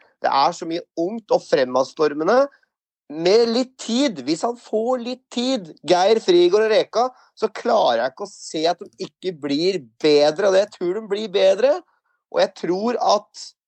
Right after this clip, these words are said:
de ender ikke ned på en sjetteplass, men at det blir noe st-, stormende jubel og suksess i Trondheim, det gjør det ikke. Men at det blir bedre enn det er nå, det tror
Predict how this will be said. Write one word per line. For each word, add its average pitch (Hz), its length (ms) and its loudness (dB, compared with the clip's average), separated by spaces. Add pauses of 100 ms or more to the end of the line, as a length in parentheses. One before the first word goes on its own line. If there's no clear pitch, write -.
(600)
de 170 120 0
ender 135 300 2
ikke 175 180 -2
ned 135 240 0
på 165 140 0 (160)
en 160 100 -2
sjetteplass, 170 640 -2
men 175 160 2
at 185 160 -2
det 202 80 0
blir 160 240 0
noe 196 220 0 (100)
st-, - 400 -4
stormende 175 480 0
jubel 165 300 -2
og - 20 -8
suksess 202 460 -2
i - 20 -2
Trondheim, 240 460 0 (180)
det 170 540 0 (100)
gjør 139 240 4
det 160 80 0
ikke. 165 240 0 (400)
Men 170 400 0
at 156 160 -2
det 180 80 -6
blir 185 160 2
bedre 156 400 2
enn 190 80 -2
det 190 80 2
er 208 160 -2
nå, 220 140 2 (100)
det 143 160 0
tror 127 160 -8